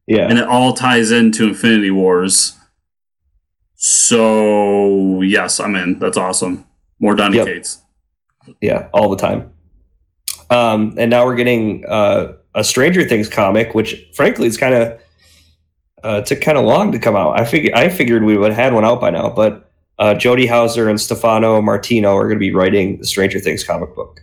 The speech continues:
Speaker 1: or writing and drawing.
Speaker 2: I still haven't watched a single second of Stranger Things, so this
Speaker 1: Dude,
Speaker 2: is
Speaker 1: you gotta
Speaker 2: more
Speaker 1: watch it,
Speaker 2: new.
Speaker 1: man. Come on.
Speaker 2: I, I keep wanting to, and other things pop up. But yeah,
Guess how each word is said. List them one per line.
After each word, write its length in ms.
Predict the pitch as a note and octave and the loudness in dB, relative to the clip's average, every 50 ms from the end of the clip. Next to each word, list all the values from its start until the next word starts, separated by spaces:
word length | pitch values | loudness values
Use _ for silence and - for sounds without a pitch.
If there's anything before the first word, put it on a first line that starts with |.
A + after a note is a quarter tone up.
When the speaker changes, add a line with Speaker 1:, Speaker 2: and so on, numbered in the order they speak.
| - - - | -20 -8 -4
Speaker 1:
or 80 | G2+ G#2 | 0 0
writing 260 | G#2 G#2 G2+ F#2 D#2+ | 2 2 0 0 -2
and 100 | - - | -6 -6
drawing. 320 | - - - - B2 C3 - _ _ _ _ _ _ _ _ _ _ _ _ _ _ _ _ _ _ _ _ _ _ _ _ _ - _ _ _ _ | -6 -6 -6 -6 -8 -14 -18 _ _ _ _ _ _ _ _ _ _ _ _ _ _ _ _ _ _ _ _ _ _ _ _ _ -20 _ _ _ _
Speaker 2:
I 60 | - C3 | -2 0
still 220 | - - D3 C3+ | 0 0 0 0
haven't 140 | C3 C3 B2 | 0 2 2
watched 200 | A2+ A#2 A2+ - | 2 2 2 0
a 40 | - | 0
single 280 | - A#2 A2+ A2 G#2 | 2 4 4 4 2
second 260 | - - G#2+ G#2 G#2 G2 | 2 0 0 0 0 -2
of 60 | F#2 | -2
Stranger 320 | - G#2 G2 G2 F#2+ F#2+ | -2 0 0 0 0 0
Things, 360 | F2+ - F#2 F#2 F2+ F2+ - - | -2 0 -2 0 0 -2 -2 -6
so 340 | - - - A2+ G2 F#2+ F#2+ | -8 -4 -2 0 0 0 0
this 100 | G2 F#2+ | 2 2
Speaker 1:
Dude, 120 | C3+ C#3 | 2 2
Speaker 2:
is 60 | B2 | 2
Speaker 1:
you 60 | A#2+ B2+ | 2 0
gotta 120 | C3 B2+ | 0 2
Speaker 2:
more 80 | B2+ C3 | 2 2
Speaker 1:
watch 220 | C#3 C#3+ - - | 2 2 0 -2
it, 60 | C3 A#2+ | -2 0
Speaker 2:
new. 60 | A#2+ | 0
Speaker 1:
man. 260 | A#2+ A#2+ A#2+ A#2 A2+ | 0 0 0 0 -2
Come 160 | A2+ - C3 | -2 -2 0
on. 560 | C3 B2+ B2 A#2 A2+ A2 G#2+ G2+ G2 G#2+ - _ _ _ _ _ _ _ _ _ _ _ _ _ _ | 2 2 4 2 2 2 0 -2 -4 -8 -14 _ _ _ _ _ _ _ _ _ _ _ _ _ _
Speaker 2:
I, 280 | - B2 C3 C3+ C3+ C#3+ | 0 2 2 2 0 0
I 160 | C#3 C3 C#3 C3 | 0 0 0 0
keep 320 | C3+ - - E3+ E3 D#3 C#3 | -2 -2 0 0 0 2 2
wanting 420 | B2+ B2 B2+ C#3 D3+ E3 E3+ E3 - | 0 2 2 2 2 2 0 0 0
to, 320 | - E3+ D#3+ E3 D#3+ C#3+ | 2 2 2 4 2 4
and 100 | B2+ A#2 | 4 2
other 200 | A2+ A#2 B2 A#2 | 4 2 2 2
things 200 | A2+ B2 A#2 A2 | 2 0 -2 -2
pop 320 | - - G#2+ G2 F#2+ - | -2 -4 -4 -4 -4 -6
up. 260 | G2 F#2+ F#2 - - _ | -6 -8 -8 -8 -8 _
But 160 | - G#2 F#2+ A2 | -8 -4 0 2
yeah, 400 | A#2+ A#2+ A2 G2+ G2+ - - | 2 2 2 0 -2 -4 -6